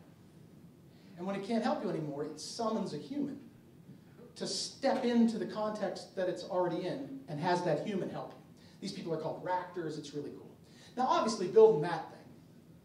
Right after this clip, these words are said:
that's a moonshot thing. That'd be really hard to build. 'Cause, you know, like, you'd need the Unreal Engine, and you'd need to make all these really cool immersive environments, and, you know, like, it, we, not getting there from here. But we could begin with the core of the idea. So if you take the primer and you roll it down the hill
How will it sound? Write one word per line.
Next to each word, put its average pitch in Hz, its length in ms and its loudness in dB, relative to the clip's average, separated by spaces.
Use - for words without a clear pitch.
that's - 160 -4
a 175 60 -4
moonshot 160 500 -6
thing. 117 120 -20
That'd - 100 -6
be 175 80 -6
really 175 240 -2
hard 147 200 0
to 147 140 -10
build. - 220 -12
'Cause, 226 160 0
you 262 80 0
know, 185 140 2
like, 151 180 -2
you'd 151 140 -10
need - 180 -4
the - 100 -10
Unreal 196 440 4
Engine, 160 380 -2
and 135 160 -8
you'd 120 120 -14
need 123 140 -10
to 117 60 -12
make 120 240 -10
all 120 160 -8
these 113 140 -14
really - 280 -18
cool - 140 -18
immersive 220 280 4
environments, 170 580 2
and, - 160 -6
you 339 80 4
know, - 60 6
like, 226 140 8
it, - 260 0
we, 285 320 4
not 226 360 6
getting 214 180 0
there - 80 -8
from - 180 -12
here. - 120 -14
But 269 260 8
we 240 120 6
could 226 240 2
begin 233 680 6
with 180 160 -4
the - 60 -6
core 240 340 4
of - 80 4
the 180 80 2
idea. 202 300 0
So 226 180 8
if - 40 8
you 370 140 6
take - 280 2
the 202 80 0
primer 247 380 2
and 185 80 -2
you 180 120 -4
roll 220 220 8
it 208 100 0
down 175 220 -4
the 147 120 -12
hill 160 280 0